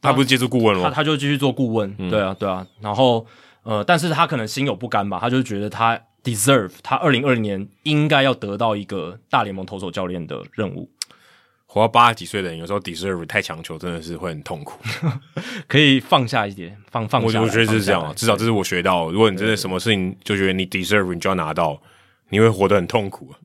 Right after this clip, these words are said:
Speaker 2: 呃，是真的蛮累的，
Speaker 1: 嗯。
Speaker 2: 是真的蛮累的。当然，我们希望说 Regan 他能够就是稍微放下一些，然后可以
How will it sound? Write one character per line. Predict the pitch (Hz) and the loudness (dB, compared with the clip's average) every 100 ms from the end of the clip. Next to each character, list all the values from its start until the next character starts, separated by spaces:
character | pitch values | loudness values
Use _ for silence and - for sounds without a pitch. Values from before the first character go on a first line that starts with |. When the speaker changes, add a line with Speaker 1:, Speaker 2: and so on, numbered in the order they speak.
| - | -14
Speaker 2:
呃， | 104 | -14
是 | 90 120 | -12 -12
真 | 104 104 | -8 -8
的 | 92 | -8
蛮 | 87 87 | -10 -10
累 | 87 | -12
的， | 78 - - | -12 -16 -4
Speaker 1:
嗯。 | 92 | -4
Speaker 2:
是 | 82 | -2
真 | 107 110 | -2 -2
的 | |
蛮 | 101 85 92 | -2 -4 -6
累 | 85 | -10
的。 | 87 - | -12 -14
当 | - 143 | 0 2
然， | 135 | 2
我 | |
们 | 110 | -2
希 | 131 | -2
望 | 131 127 | 0 2
说 | 120 120 117 120 | 2 0 0 0
Regan | 127 120 107 98 | 0 0 -2 -4
他 | 98 | -2
能 | 113 107 | -2 -2
够 | 107 117 110 107 _ _ | 0 2 2 0 _ _
就 | 139 | -4
是 | 131 143 139 135 135 - _ _ _ | 2 6 6 6 2 -2 _ _ _
稍 | - - 175 | -2 4 6
微 | 143 123 131 131 - _ | 8 6 2 0 -8 _
放 | - 160 131 | -2 0 2
下 | 131 | 2
一 | 117 | 0
些， | - 101 101 | -4 -10 -12
然 | - 101 | -14 -6
后 | 117 110 110 - _ | -2 -2 -2 -8 _
可 | - | -4
以 | 120 117 107 104 | -2 0 -2 -6